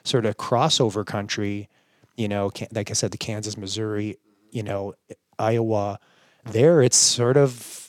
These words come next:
the habitat and, and the behavior is sort of similar to pheasant hunting. F-, quite different down in the Southeast. I mean, it's the, the, the plantations and the history and the,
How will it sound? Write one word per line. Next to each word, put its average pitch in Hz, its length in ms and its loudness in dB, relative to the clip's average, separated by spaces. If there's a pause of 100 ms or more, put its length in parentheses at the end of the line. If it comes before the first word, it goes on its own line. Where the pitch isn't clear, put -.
(240)
the 127 120 -2
habitat 123 680 2
and, 110 360 -2
and 113 300 -4
the 110 100 -2
behavior 131 640 4
is 113 100 4
sort 113 180 4
of 113 60 4
similar 117 320 2
to 110 80 0
pheasant 170 280 0
hunting. - 200 -12 (880)
F-, - 240 -14
quite - 380 2
different 110 320 -2
down 104 220 0
in 101 60 -4
the 98 60 -4
Southeast. 98 760 -2
I 95 80 -6
mean, 98 240 -10
it's - 160 -6
the, 92 260 -10 (100)
the, 92 160 -14 (260)
the 98 80 -10
plantations 101 880 -4
and 92 160 -12
the 92 100 -8
history 107 640 -6
and 95 160 -12
the, 95 220 -10